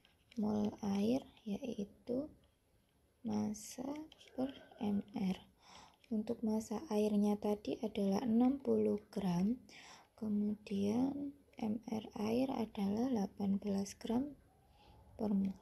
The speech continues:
sehingga hasilnya adalah enam per tiga mol. Ah,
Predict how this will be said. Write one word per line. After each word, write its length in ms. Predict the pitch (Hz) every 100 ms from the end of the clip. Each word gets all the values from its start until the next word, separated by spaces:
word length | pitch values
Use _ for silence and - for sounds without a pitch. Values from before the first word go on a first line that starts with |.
| -
sehingga 640 | - 202 196 190 196 254 226
hasilnya 560 | 202 - 202 214 285 254
adalah 400 | 202 196 220 - - - - - -
enam 560 | 220 220 214 233 247 277 -
per 320 | - 240 254 - _ _
tiga 560 | 220 214 - - 240 262 - _ _ _ _
mol. 240 | 202 202 196 - _ _ _ _ - _ _ _ - _ - - - - - - - - - _ _ _ - - - - _ - - - - - _ -
Ah, 160 | 214